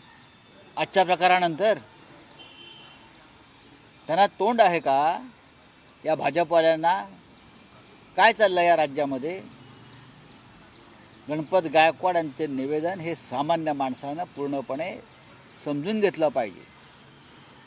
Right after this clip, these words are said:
की मी मुख्यमंत्री शिंदे यांच्यामुळे गोळीबार केला, ते गुन्हेगारांना पाठीशी घालतायत,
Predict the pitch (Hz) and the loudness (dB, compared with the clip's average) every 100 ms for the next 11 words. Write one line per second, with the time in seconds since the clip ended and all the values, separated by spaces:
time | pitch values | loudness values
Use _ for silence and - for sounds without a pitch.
0 | - - - - - - 185 180 226 208 | -20 -20 -20 -20 -20 -8 -6 -4 -4 -2
1 | 175 - 208 208 202 202 208 - 202 202 | -4 -2 -2 -2 -4 -4 -6 -4 -4 4
2 | 240 214 202 220 220 202 196 165 147 127 | 6 6 6 4 6 4 4 4 2 0
3 | 104 - - - - - - - - - | -14 -18 -20 -20 -20 -20 -20 -20 -20 -20
4 | - - 202 240 240 233 226 214 214 190 | -20 4 6 8 6 2 6 6 4 4
5 | 185 170 151 147 123 110 95 | 2 0 -4 -2 -2 -4 -14